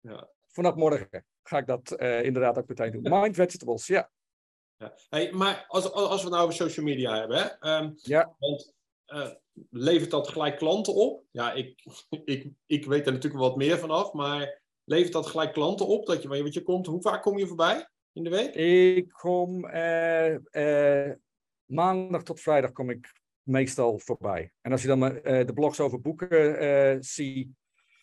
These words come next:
Speaker 2: ik kom bijna elke dag voorbij. En dat, eh, nee, dat levert, eh, n-,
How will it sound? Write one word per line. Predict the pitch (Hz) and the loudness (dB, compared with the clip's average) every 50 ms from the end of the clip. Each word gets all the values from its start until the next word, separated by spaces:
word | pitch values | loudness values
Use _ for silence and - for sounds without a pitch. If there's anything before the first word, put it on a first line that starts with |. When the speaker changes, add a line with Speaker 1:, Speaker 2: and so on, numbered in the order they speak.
| _ _ _ _ _ _ _ _ _ _ _ _ | _ _ _ _ _ _ _ _ _ _ _ _
Speaker 2:
ik | _ - 196 185 | _ -4 -2 0
kom | 185 175 156 | 0 2 4
bijna | 170 180 180 180 | 4 4 6 6
elke | 180 165 147 139 - - 135 | 6 6 4 2 2 0 0
dag | 139 - | 0 -2
voorbij. | - 131 113 95 - - _ _ _ _ _ _ _ _ _ _ _ _ _ _ _ _ _ _ _ _ _ _ _ _ _ | -2 -6 -10 -10 -10 -12 _ _ _ _ _ _ _ _ _ _ _ _ _ _ _ _ _ _ _ _ _ _ _ _ _
En | - 139 147 | -4 -2 2
dat, | 131 139 139 135 135 - - - - | 4 4 4 4 2 -2 -8 -8 -2
eh, | 147 135 127 123 117 113 110 110 - | 0 0 2 2 2 2 0 -2 -2
nee, | 131 131 156 170 233 233 - | -2 0 2 2 2 0 -2
dat | - 208 - | -4 -4 0
levert, | 185 180 165 135 156 156 - - - - | 0 0 0 -2 -4 -8 -10 -12 -12 -4
eh, | - 135 127 127 123 120 120 117 117 117 113 110 110 107 107 - - _ _ _ _ _ _ _ _ _ _ _ _ _ _ _ _ _ _ 151 | -2 2 2 4 4 4 4 4 4 4 4 4 4 2 0 -2 -8 _ _ _ _ _ _ _ _ _ _ _ _ _ _ _ _ _ _ -6
n-, | 131 131 - 135 135 | -4 -4 -4 -6 -10